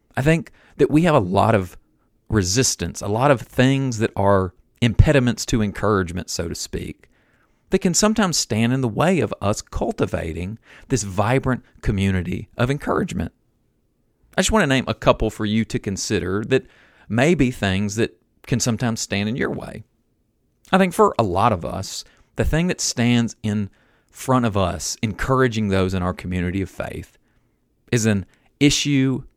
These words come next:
of competition. And what I mean by that is, with the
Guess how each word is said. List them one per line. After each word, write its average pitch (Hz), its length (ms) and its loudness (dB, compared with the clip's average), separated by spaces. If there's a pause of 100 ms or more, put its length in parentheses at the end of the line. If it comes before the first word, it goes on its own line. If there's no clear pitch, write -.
(320)
of 104 100 -10
competition. - 760 -4 (1200)
And 180 120 0
what 240 100 4
I 247 40 4
mean 131 260 0
by 95 120 -2
that 87 300 -4
is, 113 260 -2 (640)
with - 220 -2
the 127 240 2